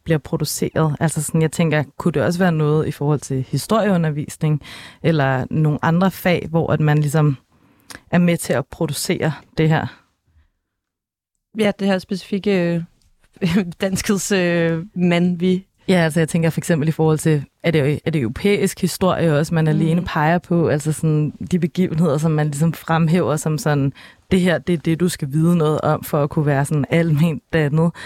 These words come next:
Speaker 1: Øh, det, det her, der er de vigtige diskussioner,
Speaker 2: Mhm.
Speaker 1: øh, at orientere sig efter." Øhm, og så tænker jeg på, Mette,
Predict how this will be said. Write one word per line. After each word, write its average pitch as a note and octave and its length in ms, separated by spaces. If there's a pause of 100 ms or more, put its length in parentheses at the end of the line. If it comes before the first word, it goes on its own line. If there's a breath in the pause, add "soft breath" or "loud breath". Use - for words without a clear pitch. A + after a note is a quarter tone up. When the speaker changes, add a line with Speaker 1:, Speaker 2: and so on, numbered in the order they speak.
(240 loud breath)
Speaker 1:
Øh, D3+ 460
det, E3 260
det F#3 120
her, F#3 120
der D#3+ 120
er D#3 60
de E3 180
vigtige F3+ 360
diskussioner, - 760 (140)
Speaker 2:
Mhm. G#3 360
Speaker 1:
øh, E3+ 200 (120)
at D#3 80
orientere D#3+ 600
sig - 180
efter." D#3 360 (500 loud breath)
Øhm, D3+ 720 (120)
og F#3 60
så G3 100
tænker G#3+ 180
jeg G#3+ 60
på, G3 120
Mette, F3+ 320